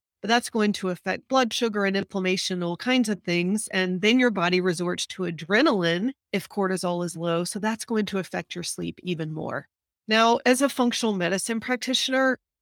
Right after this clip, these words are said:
I want to find out why cortisol is out of balance. I don't just want to recommend a supplement to lower cortisol, 'cause that's not getting to the root of it. That's not getting, addressing why it's happening. And then you'll just have to take something forever.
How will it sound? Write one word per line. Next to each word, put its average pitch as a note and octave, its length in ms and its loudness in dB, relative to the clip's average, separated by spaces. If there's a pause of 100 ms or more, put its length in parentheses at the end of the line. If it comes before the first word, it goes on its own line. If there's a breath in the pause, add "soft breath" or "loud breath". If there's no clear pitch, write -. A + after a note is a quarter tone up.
I C#4+ 140 0
want F4+ 140 4
to D4 40 -2
find A#3+ 240 2
out E3+ 180 2
why F#3 440 4
cortisol E3+ 540 -4
is E3 100 -6
out E3 160 0
of D#3+ 100 -8
balance. - 680 -6 (340)
I B3+ 80 -2
don't D4+ 220 4
just C4 220 0
want G#3+ 240 2
to G#3 100 -4
recommend F#3 480 -2
a F3+ 60 -4
supplement A#3+ 560 0
to G#3 80 -4
lower F#3 180 0 (120)
cortisol, G3+ 720 2 (200)
'cause A3+ 80 -6
that's C4+ 220 -2
not C#4 200 2
getting A3 260 4
to G#3+ 140 -2
the F#3+ 120 0
root G3 280 -2
of - 200 -6
it. D3 200 -6 (120)
That's - 180 -8
not G#3+ 120 -4
getting, G#3 480 0 (180)
addressing G#3 560 2
why F3+ 200 4
it's G3 220 0
happening. E3 540 -2
And E3+ 100 -2
then G3 100 0
you'll G3+ 120 0
just F#3+ 180 -4
have F#3+ 140 -10
to E3+ 100 -12
take F3 240 -8
something E3+ 380 -6
forever. G3 640 -4